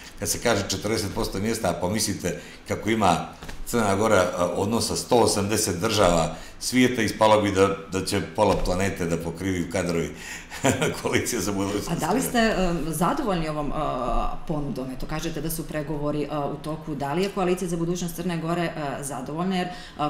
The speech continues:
Speaker 2: koliko mi se čini, kada su krenuli, e, ovi pregovori nakon, nakon, e,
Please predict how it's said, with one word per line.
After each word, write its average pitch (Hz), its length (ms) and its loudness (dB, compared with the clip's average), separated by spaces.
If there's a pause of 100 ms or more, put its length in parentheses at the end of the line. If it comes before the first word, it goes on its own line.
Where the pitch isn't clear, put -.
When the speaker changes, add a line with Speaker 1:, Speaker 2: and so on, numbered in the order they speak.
Speaker 2:
koliko 170 240 0
mi 190 80 2
se 185 100 -4
čini, 202 240 0
kada 185 220 -2
su 180 160 -2
krenuli, 175 520 0
e, 160 80 -4 (920)
ovi 147 260 -6
pregovori 156 480 -2
nakon, 143 480 -4
nakon, 147 360 -8
e, - 60 -8